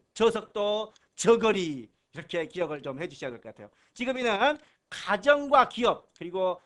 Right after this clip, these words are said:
제어기기와 센서로 주로 사용되는 산업자동화 등의 분야에 이상적입니다. 이러한 주변 장치들은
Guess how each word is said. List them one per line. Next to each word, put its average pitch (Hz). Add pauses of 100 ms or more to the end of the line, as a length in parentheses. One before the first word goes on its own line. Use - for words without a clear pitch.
(120)
제어기기와 202
센서로 196
주로 196
사용되는 196 (200)
산업자동화 247 (680)
등의 226
분야에 185
이상적입니다. 156 (180)
이러한 285
주변 233
장치들은 202